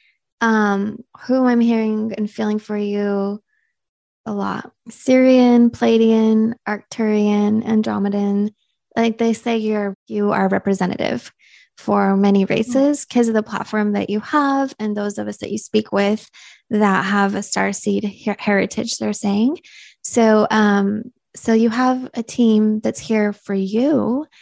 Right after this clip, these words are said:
Speaker 1: and then they're also here for you so you can support others. And there's no, like, really clear line where it's black and white 'cause they say, "Well, we don't work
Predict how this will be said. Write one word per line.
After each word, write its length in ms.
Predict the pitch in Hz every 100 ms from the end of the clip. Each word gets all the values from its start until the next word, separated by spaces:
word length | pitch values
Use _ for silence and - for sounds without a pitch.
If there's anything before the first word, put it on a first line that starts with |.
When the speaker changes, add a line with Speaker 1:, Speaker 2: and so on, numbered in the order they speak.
| _ _ _ _ -
Speaker 1:
and 140 | 226
then 80 | 226
they're 180 | 220 220
also 300 | 226 240 269
here 320 | 247 - 240 220
for 180 | - 220
you 260 | 208 196
so 160 | 208 214
you 220 | 202 196
can 220 | - 196
support 480 | 190 - - 214 - -
others. 640 | - - - - 254 - - _ - - _ _
And 120 | 226 226
there's 200 | 226 233
no, 680 | 240 240 247 254 254 - _
like, 480 | - 226 214 202 - -
really 460 | 220 220 226 220 208
clear 520 | - - 247 233 220
line 480 | 208 196 196 208 220
where 100 | 202
it's 140 | 202 -
black 320 | 202 196 -
and 120 | 214
white 280 | 208 208 226
'cause 160 | - 220
they 160 | 220 214
say, 220 | 220 208
"Well, 120 | 196
we 160 | 190 226
don't 200 | 254 240
work 220 | 190